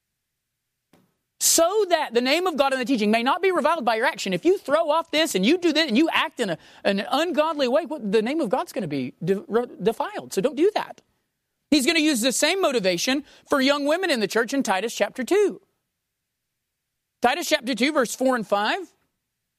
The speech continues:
It's gonna say, "Train the young women to love their husbands and children, to be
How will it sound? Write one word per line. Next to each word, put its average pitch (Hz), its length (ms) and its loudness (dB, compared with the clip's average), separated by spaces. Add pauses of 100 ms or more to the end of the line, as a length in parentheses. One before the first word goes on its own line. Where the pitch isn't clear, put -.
(240)
It's 208 160 0
gonna 262 160 0
say, 220 260 0 (260)
"Train 294 360 2
the 359 80 2
young 320 220 2
women 220 340 0
to 202 160 2
love 202 380 2
their 220 180 0
husbands 202 500 -2
and 170 140 -2
children, 214 540 0
to 185 120 0
be 156 220 -2